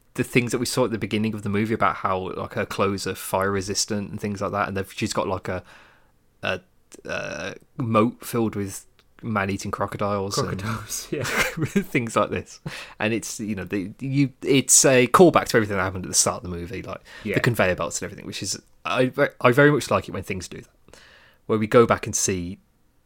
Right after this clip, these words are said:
Speaker 1: see things that we've seen before, but in a new light.
Speaker 2: Yeah.
Speaker 1: It's fun.
Speaker 2: Yeah, it was
Speaker 1: I like
Speaker 2: very
Speaker 1: doing that.
Speaker 2: good.
Speaker 1: And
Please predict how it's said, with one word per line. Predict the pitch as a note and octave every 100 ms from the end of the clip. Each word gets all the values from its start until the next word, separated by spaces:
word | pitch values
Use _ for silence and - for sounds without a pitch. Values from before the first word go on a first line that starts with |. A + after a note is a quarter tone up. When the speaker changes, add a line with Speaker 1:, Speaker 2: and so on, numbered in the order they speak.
| _
Speaker 1:
see | - - A#3+
things | - F#3 D#3+
that |
we've | C3
seen | - C3+
before, | A#2 B2
but | A2 G#2
in | G2+
a | G#2
new | G#2
light. | F#2+ F2+ F2+ - - _ _ _
Speaker 2:
Yeah. | A#2+ G2+ F2 - _ - _
Speaker 1:
It's | B2 -
fun. | A2 F2+
Speaker 2:
Yeah, | E2+
it | A2+
was | G#2+
Speaker 1:
I |
like | F#2
Speaker 2:
very | G#2+
Speaker 1:
doing | F#2+ F2+
that. |
Speaker 2:
good. | F2+ - - _ _ _ _ - - - - _ -
Speaker 1:
And | B2+ A#2 G#2+ C3